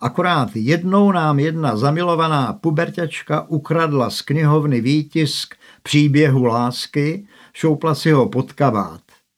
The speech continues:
To je asi tak všechno na téma zloději.“ „Co jste s ní udělali?“ „Co? No, jen jsem jí řekla, aby knížku vrátila.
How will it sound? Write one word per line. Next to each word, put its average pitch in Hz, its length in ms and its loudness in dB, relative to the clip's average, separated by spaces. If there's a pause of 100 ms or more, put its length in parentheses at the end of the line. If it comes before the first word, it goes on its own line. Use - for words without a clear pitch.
(400)
To 139 140 2
je 151 160 4
asi 139 300 -2
tak - 240 -4
všechno 143 720 -2
na 127 140 0
téma 135 400 0
zloději.“ 127 680 2 (880)
„Co - 120 -8
jste - 220 -4
s - 100 -10
ní 139 180 2
udělali?“ 151 640 -2 (600)
„Co? 165 640 0 (540)
No, 165 240 4
jen 180 200 4
jsem 214 240 2
jí 202 120 4
řekla, 196 400 4
aby 190 140 2
knížku 196 420 0
vrátila. 202 800 4